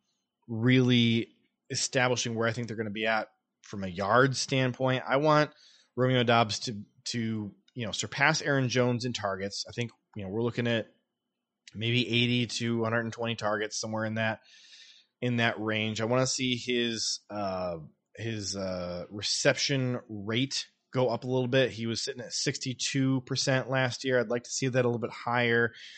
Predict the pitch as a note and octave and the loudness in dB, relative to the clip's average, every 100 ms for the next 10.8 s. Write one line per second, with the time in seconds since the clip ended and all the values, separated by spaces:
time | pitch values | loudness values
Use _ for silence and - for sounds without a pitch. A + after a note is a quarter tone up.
0 | - - _ A2+ A2 G#2+ G2+ F#2+ F#2 A#2 | -20 -20 _ -4 0 0 0 -4 -4 -4
1 | A2+ A2 A2+ A2+ G#2+ A2 - A2+ A2+ G2 | -2 0 0 -2 -4 -6 -6 -6 -8 -4
2 | A#2+ A2+ A2+ A#2 G#2+ G#2 A#2+ A#2 G#2+ G#2 | -2 -2 -4 -6 -6 -8 -4 -2 -2 -6
3 | F#2 - G#2+ A2+ A2 G#2+ G#2+ G2+ G2+ A#2 | -8 -8 -6 -4 -6 -6 -6 -6 -4 -2
4 | A2+ A2+ A2 _ _ _ _ _ _ _ | -2 -4 -6 _ _ _ _ _ _ _
5 | _ - G#2+ A#2 A#2+ A2+ - A2+ A2 A2+ | _ -10 0 2 4 2 2 2 4 2
6 | A#2 - A#2 A2+ A#2 A#2 C#3+ E3+ - F#3+ | -4 -6 -4 -2 -2 -2 -2 -2 -2 0
7 | D3+ B2+ - C3 A#2+ A#2 G#2+ - G#2+ A2 | 0 -2 -2 0 0 0 -4 -8 -6 -6
8 | - A#2+ A#2 - - B2 A#2 B2 G#2+ G#2 | -2 -2 -2 -6 -4 -2 2 2 0 -2
9 | G#2 - G#2+ G2 G2+ G2+ F#2 - - - | -6 -6 -6 -6 -4 -4 -6 -14 -20 -20
10 | - - A2 A2 A2 G#2+ G#2 G2 | -20 -6 2 4 6 4 0 -2